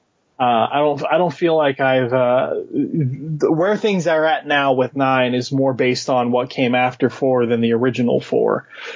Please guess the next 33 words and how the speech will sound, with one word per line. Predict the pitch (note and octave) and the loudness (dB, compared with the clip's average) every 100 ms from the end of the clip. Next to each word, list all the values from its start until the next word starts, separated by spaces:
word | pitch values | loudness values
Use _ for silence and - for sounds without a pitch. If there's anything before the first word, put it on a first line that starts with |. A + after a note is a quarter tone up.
| - | -6
So | - B2+ | 0 0
I | B2 | 0
feel, | - C#3+ C3+ C3+ - | 0 0 0 -2 0
I, | C#3 | 0
f-, | - - | 0 -2
I | D3 | -2
feel | C#3+ G3 F3 | 0 2 2
like | E3 C#3+ | 2 4
I'm, | D3 B2+ B2 - - - | 4 2 0 -8 -8 -2
I | E3+ | 0
feel | F#3+ | 2
like | F3 D#3 | 2 2
I'm, | D3+ C3 B2 B2 | 2 0 -2 -6
you | C#3 | -4
know, | B2 | -4
s-, | A#2+ - | -4 -8
just | - D3 C3 | -4 -2 0
as | C3 | 0
out | B2 B2 | 0 0
of | A#2+ | 0
the | A#2+ | 2
loop | B2 | 2
as | B2 A#2+ | 0 -2
if | A2+ | 0
I'd | A#2+ A#2 | 0 0
never | A#2 A#2 | 0 -2
seen | - A#2+ A2+ | -2 0 0
any | A#2 A#2 | 2 2
of | A#2 | 2
it | A#2 | 2
at | A2+ | 2
all. | A#2+ A#2+ - | 2 2 0
So | - - A#2+ C3 | -2 0 0 0